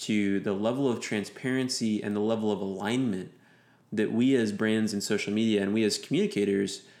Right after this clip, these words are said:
need to understand, that there will always be this kind of level of skepticism, um, applied to us, or rather, it can always be applied to us. So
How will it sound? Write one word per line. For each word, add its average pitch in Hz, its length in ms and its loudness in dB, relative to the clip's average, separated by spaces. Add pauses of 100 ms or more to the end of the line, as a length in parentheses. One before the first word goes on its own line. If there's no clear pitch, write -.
(240)
need 117 380 2
to 113 120 -2
understand, 104 880 0 (400)
that 107 240 -4
there 120 160 4
will 185 180 2
always 123 420 2
be 104 140 2
this 101 160 2
kind 107 160 -2
of 95 120 -2
level 101 240 0
of 98 120 -2
skepticism, 98 960 -4 (540)
um, 98 320 -4
applied 123 320 -2
to 98 140 -2
us, 92 140 -6
or 120 300 -2 (400)
rather, 117 340 2
it - 460 -6
can 160 380 -2
always 107 420 2
be 92 100 -2
applied 98 380 -4
to 101 160 -6
us. - 360 -10 (320)
So 120 440 0